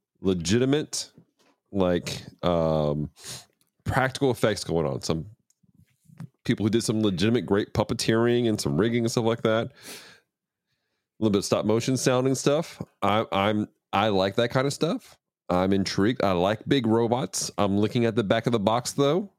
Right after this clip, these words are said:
and I'm not so sure my cousin didn't have a toy of one of these robots. Now that I'm, I'm having a major, like, P T S D flashback moment here. I think my cousin had a toy of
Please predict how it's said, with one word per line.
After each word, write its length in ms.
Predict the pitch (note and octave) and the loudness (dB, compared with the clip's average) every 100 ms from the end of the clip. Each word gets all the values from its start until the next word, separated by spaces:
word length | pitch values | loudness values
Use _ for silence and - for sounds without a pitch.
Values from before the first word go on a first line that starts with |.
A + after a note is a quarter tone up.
| _ _ - | _ _ -2
and 560 | G2+ G2+ G2 G2 G2+ - | 0 2 2 2 0 0
I'm 160 | F#2 G2 | 0 2
not 200 | G#2+ - | 0 0
so 140 | B2+ | -2
sure 260 | A#2 A#2+ A#2+ | 0 0 2
my 120 | A2 | 0
cousin 420 | - A2 G#2+ C3 | 2 0 2 2
didn't 200 | B2 A#2 | 2 2
have 480 | A#2+ A#2 A#2 G#2+ G2 _ | 2 2 0 -2 -8 _
a 140 | G#2 G#2 - | -2 0 -4
toy 540 | - G#2+ A#2 D3+ A3+ _ _ - | 0 2 2 0 -2 _ _ -4
of 120 | D3 | -2
one 160 | D3+ D#3+ | 2 2
of 60 | |
these 140 | E3+ E3 | 2 2
robots. 640 | E3+ F3 G#3 - - - _ | 0 2 -2 -2 -8 -10 _
Now 260 | A#2+ B2 B2+ | 0 0 2
that 160 | B2+ - | 0 0
I'm, 160 | A#2+ B2 | 0 2
I'm 200 | C3+ D3 | 2 2
having 380 | C#3+ C#3+ D#3 | 2 2 2
a 200 | C#3+ B2 | 2 2
major, 540 | A2+ A2 A#2+ B2+ C3+ C3+ | 2 2 2 0 0 2
like, 360 | A2+ F#2+ - - _ _ _ _ _ _ _ _ _ | 2 0 -4 -20 _ _ _ _ _ _ _ _ _
P 200 | - C3+ | 0 0
T 180 | C3+ C#3+ | 2 0
S 140 | C3 - | 0 2
D 160 | C3+ | 0
flashback 580 | - A#2+ B2 - A#2+ A2+ | 2 2 0 0 0 2
moment 340 | B2 D3+ B2+ | 2 2 2
here. 260 | G#2 G2+ - _ - | 4 2 0 _ -4
I 160 | G#2+ D#3 | -2 -2
think 320 | - D3 - | 0 -2 0
my 100 | A2 | -2
cousin 360 | - C#3 A2+ | 0 0 0
had 260 | G2 A#2 C#3 | 2 2 2
a 140 | A#2 | 0
toy 400 | - C#3+ D3 G#2 | 0 0 2 2
of 140 | F2+ | 0